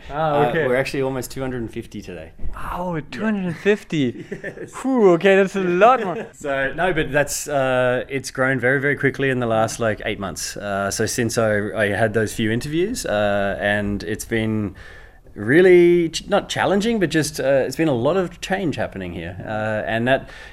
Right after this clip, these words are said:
Speaker 2: you know, bringing in people from all over the world to all of our different offices and thinking about new offices, where do we open up next? Because
Speaker 1: In New York.
Speaker 2: New York, or maybe one of the other tech hubs in, in Europe, or,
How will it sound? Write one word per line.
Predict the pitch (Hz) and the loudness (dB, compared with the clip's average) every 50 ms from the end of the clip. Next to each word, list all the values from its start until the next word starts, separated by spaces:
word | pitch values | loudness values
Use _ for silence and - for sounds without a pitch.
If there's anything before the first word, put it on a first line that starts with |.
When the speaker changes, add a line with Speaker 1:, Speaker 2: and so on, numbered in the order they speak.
| - | -10
Speaker 2:
you | - 117 | -8 -8
know, | 110 | -6
bringing | 104 - 139 143 143 135 | -2 0 0 2 4 4
in | 131 120 | 2 2
people | - 135 131 - 143 131 | 2 0 0 2 0 -2
from | 117 - - 127 117 110 107 | -2 -2 -2 -2 0 0 0
all | 104 131 143 143 | 0 0 2 2
over | 139 139 131 | 2 2 0
the | 135 131 | -2 -2
world | 127 131 127 127 127 127 127 127 120 107 | 0 0 2 2 4 4 2 2 0 -2
to | - 107 | -4 -4
all | 104 113 135 139 | -2 -2 0 0
of | 131 | 0
our | 127 | 0
different | 120 123 117 - 117 110 | 0 -2 -4 -6 -4 -4
offices | 113 - - 120 - - 123 120 110 110 | -4 -4 -4 -6 -6 -4 -4 -4 -4 -6
and | 101 90 | -6 -4
thinking | - 135 135 139 - 127 | -2 -4 -4 -2 -4 -4
about | 117 107 117 110 104 | 0 2 2 2 2
new | 110 120 147 160 156 | 2 4 4 4 4
offices, | 127 104 - 117 113 101 - 90 90 85 92 | 4 2 0 -6 -6 -6 -4 -6 -6 -6 -2
where | 110 110 | -2 0
do | 110 110 | 0 0
we | 113 107 | 0 0
open | 104 110 - 113 110 | 0 -2 -2 -4 -6
up | 107 82 | -6 -6
next? | 110 131 135 107 - - - - | -6 -6 -8 -8 -8 -10 -10 -8
Because | - 98 - 113 107 104 104 - - - - - - - - - _ - - - - - - - | -8 -8 -4 -2 -2 -2 -2 -4 -10 -14 -18 -20 -20 -20 -20 -20 _ -18 -14 -14 -12 -10 -10 -8
Speaker 1:
In | 139 139 131 | -4 -2 0
New | 127 | 2
York. | 127 131 135 143 147 139 120 117 113 - | 2 4 4 6 6 6 6 4 0 -4
Speaker 2:
New | - 113 113 123 123 127 127 123 | -10 -6 -4 -2 0 0 2 2
York, | 120 123 135 151 160 156 151 151 151 - | 2 2 4 4 4 4 4 2 0 0
or | 135 120 113 113 110 110 107 | 0 2 2 2 2 0 0
maybe | 107 110 120 123 120 135 131 131 131 | 0 -2 -2 0 0 0 2 2 2
one | 120 127 131 | 0 0 0
of | 135 | 0
the | 127 131 | 2 0
other | 127 135 | 0 0
tech | 131 - 147 143 143 - | -2 -2 -4 -4 -4 -2
hubs | 151 143 139 127 | -2 -2 -2 -2
in, | 135 143 139 139 135 - | -2 -2 0 0 0 -2
in | 127 139 139 139 | -2 0 0 2
Europe, | 139 151 160 156 151 139 127 123 - - | 2 2 2 2 2 2 2 0 -2 -4
or, | 117 113 110 113 113 110 107 | -2 0 0 0 0 0 -2